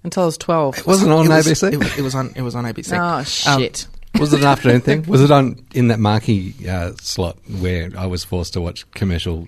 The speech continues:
Speaker 2: T V news?
Speaker 3: Uh,
Speaker 1: Mm.
Speaker 3: no, 'cause it was on five o'clock or five thirty. It was in the Degrassi slot.
Speaker 2: Watched very little of that as well.
Speaker 1: Mm.
Speaker 3: Oh, Brett.
Speaker 1: Ditto.
Speaker 2: I know.
Speaker 3: I, I did like to see that, uh, Joey Jeremiah was on somebody's list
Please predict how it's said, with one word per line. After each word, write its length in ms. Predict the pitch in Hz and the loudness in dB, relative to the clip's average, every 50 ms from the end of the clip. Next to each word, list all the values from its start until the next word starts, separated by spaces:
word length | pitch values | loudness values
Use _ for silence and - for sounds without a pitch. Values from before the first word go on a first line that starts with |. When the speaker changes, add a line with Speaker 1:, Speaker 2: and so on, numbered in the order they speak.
| - - | -16 -10
Speaker 2:
T 140 | - 90 82 | -8 -6 -6
V 140 | 82 82 82 | -4 -4 -4
news? 380 | 82 80 80 82 82 - - _ _ _ _ _ _ _ _ _ - - - _ _ - - _ _ | -6 -6 -6 -8 -10 -14 -18 _ _ _ _ _ _ _ _ _ -20 -20 -20 _ _ -20 -20 _ _
Speaker 3:
Uh, 400 | 156 143 139 135 135 135 139 131 | 2 4 4 4 4 4 2 0
Speaker 1:
Mm. 180 | 160 160 160 160 156 143 | 0 -2 -2 0 0 2
Speaker 3:
no, 240 | 143 135 131 127 123 123 | 2 2 2 0 0 -2
'cause 220 | - 143 123 120 | -4 -4 -4 -2
it 80 | 123 - | -2 -4
was 180 | 123 120 117 | -4 -2 -2
on 500 | 120 117 123 120 120 117 117 117 113 113 | -2 0 0 -2 -2 -4 -4 -6 -8 -6
five 220 | - - 113 117 113 | -6 -4 -4 -4 -4
o'clock 280 | 110 - 107 - - | -6 -8 -10 -10 -10
or 20 | - | -12
five 240 | - - - 104 | -10 -8 -8 -8
thirty. 420 | - - - - 117 - - - - - _ _ _ _ _ _ _ - - - | -8 -8 -8 -8 -8 -8 -10 -14 -16 -20 _ _ _ _ _ _ _ -18 -8 -4
It 60 | 143 | -4
was 160 | 175 180 202 | -2 0 0
in 80 | 190 196 | 2 4
the 200 | 185 175 170 151 | 4 4 2 2
Degrassi 460 | - 147 113 147 143 - - 135 117 | -2 0 0 0 0 0 -2 -4 -6
slot. 240 | - - - - - _ _ _ _ _ _ _ _ _ _ _ _ _ _ _ _ _ _ _ _ _ _ _ _ _ _ _ _ _ - - | -6 -8 -10 -10 -14 _ _ _ _ _ _ _ _ _ _ _ _ _ _ _ _ _ _ _ _ _ _ _ _ _ _ _ _ _ -18 -12
Speaker 2:
Watched 280 | - 107 127 131 - - | -8 -8 -8 -8 -8 -8
very 160 | - 160 151 | -6 -4 -4
little 340 | 135 127 131 139 131 131 113 | -2 -2 -2 -2 -2 -2 -2
of 60 | 101 | -2
that 160 | 113 120 123 | -4 -4 -4
as 120 | 131 117 - | -6 -6 -6
well. 220 | 117 123 123 117 | -6 -6 -4 -6
Speaker 1:
Mm. 500 | 110 110 170 170 165 170 165 165 160 156 | -6 -6 -6 -8 -8 -8 -8 -8 -8 -6
Speaker 3:
Oh, 420 | 139 131 127 127 123 123 120 120 117 123 123 - _ _ | -4 -4 -2 -2 -2 -2 -4 -6 -8 -10 -16 -20 _ _
Brett. 240 | - 127 127 127 123 | -12 -8 -6 -4 -4
Speaker 1:
Ditto. 180 | - 165 165 156 | -2 -2 -2 -2
Speaker 2:
I 240 | 156 156 147 139 143 165 131 110 113 | -2 -2 -4 -6 -8 -8 -8 -6 -6
know. 340 | 117 127 156 165 151 117 113 - - - | -6 -6 -6 -8 -8 -10 -8 -8 -2 0
Speaker 3:
I, 140 | 165 175 160 147 | 2 2 2 2
I 40 | 151 | 0
did 160 | 143 160 151 | 0 0 0
like 140 | 156 147 147 | 0 0 -2
to 60 | - | -4
see 220 | - - 143 131 127 | -4 -4 -2 -2 -2
that, 160 | 123 117 - | -2 -4 -4
uh, 180 | 123 123 120 117 | -4 -4 -4 -4
Joey 200 | - 127 123 123 | -2 -4 -4 -2
Jeremiah 440 | 123 120 113 113 120 117 117 123 | -2 -4 -4 -4 -4 -6 -6 -6
was 120 | 123 120 - | -6 -6 -6
on 100 | 110 113 | -8 -8
somebody's 400 | - 120 117 113 113 110 107 - | -6 -8 -8 -8 -10 -10 -10 -10
list 340 | 107 104 - - - - | -10 -10 -10 -12 -16 -18